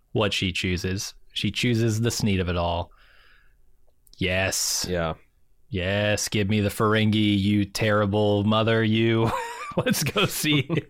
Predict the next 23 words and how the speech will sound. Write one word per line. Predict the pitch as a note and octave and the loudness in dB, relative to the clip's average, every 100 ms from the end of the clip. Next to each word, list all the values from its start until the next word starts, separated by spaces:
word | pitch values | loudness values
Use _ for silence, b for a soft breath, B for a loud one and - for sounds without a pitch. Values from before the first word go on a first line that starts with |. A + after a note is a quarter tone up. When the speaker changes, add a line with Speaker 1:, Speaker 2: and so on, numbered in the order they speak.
| F3 | -4
Speaker 2:
<laughs> | - F3+ | -4 0
Speaker 1:
let's | C3 | 0
go | C#3 C#3+ | 2 2
see | B2 C3+ | 2 2
the | C3+ | 2
Ferengi. | C#3 B2+ B2+ A#2+ A2+ | 2 4 4 4 2
It's | A#2 | 4
much | F3+ F#3+ C3 | 4 4 4
more | C3+ C#3+ | 2 2
interesting | A#2 A#2 A2+ G2 | 2 0 2 2
than | F#2+ | 2
your | F#2+ | 0
son. | - F#2+ E2+ F2 - - - - - - - | 0 -2 -2 -4 -8 -16 -18 -18 -18 -16 -14
Speaker 2:
Yeah, | - B2 E3+ E3+ E3+ | -6 0 2 4 4
and | E3 | 4
it's, | E3 C#3 | 2 2
it's | D#3 - | 0 2
this | G#3 - | 0 -2
thing | - F3+ F3 E3 D3 | 2 4 4 4 2
where, | F2 - D3 B2+ B2 B2 A#2+ A#2 - b b b b - - | -2 0 2 4 4 4 2 0 -6 b b b b -16 0
okay, | D3+ D#3+ C3+ G#2+ | 2 4 4 4
so | - D3 | 4 2
Rafi's | C3+ E3 G#3 A3 A#3+ A3+ F#3+ | 4 4 4 2 0 2 0